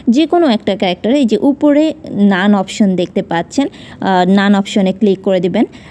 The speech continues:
আমি এখানে আমার দুইটা ক্যারেক্টার, তিনটা ক্যারেক্টার প্রয়োজন, আমি প্রথম ক্যারেক্টারে সেজন্য নান অপশন ক্লিক করে দিয়েছি। So, এখানে আমি থার্ড নাম্বার, আহ, সেকেন্ডে আমার এখন যেই, এ, তিনটা ক্যারেক্টার যেহেতু দরকার, আমি লিটল গার্লটা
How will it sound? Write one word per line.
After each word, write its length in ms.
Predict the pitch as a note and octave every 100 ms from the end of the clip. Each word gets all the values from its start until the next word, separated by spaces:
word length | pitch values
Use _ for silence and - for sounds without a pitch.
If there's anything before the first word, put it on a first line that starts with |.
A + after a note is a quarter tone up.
| -
আমি 300 | F#3+ F#3 F3+
এখানে 240 | F3 G3
আমার 240 | F3 F3 F3+ F3 -
দুইটা 340 | F#3+ A3+ A3 B3
ক্যারেক্টার, 480 | A#3 G3 G3+ G3+ G3
তিনটা 240 | C#4 C4+ C#4
ক্যারেক্টার 360 | A3+ F#3 G3+
প্রয়োজন, 400 | F#3+ F#3+ F3+ C4
আমি 200 | C#4+ G#3
প্রথম 280 | F3+ F#3+ F#3+
ক্যারেক্টারে 420 | F#3 F3 G3 F3+
সেজন্য 340 | A#3 A#3 G3+ F3
নান 280 | F#3+ G#3+ G#3
অপশন 340 | - G3+ F#3
ক্লিক 200 | G3+ F3+
করে 220 | - F#3 F3
দিয়েছি। 380 | F3 F3 D#4+ D#4+ - - - - -
So, 220 | D#4 C#4+ C#4+
এখানে 400 | C4+ D4 C4+ C4
আমি 240 | A3 A#3 A3+
থার্ড 260 | B3 G3+ G3+
নাম্বার, 420 | G3 F#3 F#3 F3+
আহ, 320 | - F3+ F3 - -
সেকেন্ডে 540 | - B3+ B3+ B3 A#3+
আমার 240 | F#3+ F#3
এখন 300 | F#3 F#3 G3
যেই, 380 | F#3 F#3 F3+ F3 - - - -
এ, 200 | F3+ C#3 - -
তিনটা 380 | A#3 A3 A3+
ক্যারেক্টার 340 | A3+ G#3 G3 G3
যেহেতু 240 | G3 F#3+
দরকার, 340 | F#3 F3+ F3+ C4+
আমি 220 | G#3+ F#3
লিটল 280 | F#3 F3+ F3+
গার্লটা 480 | E3+ F3+ F3 A#3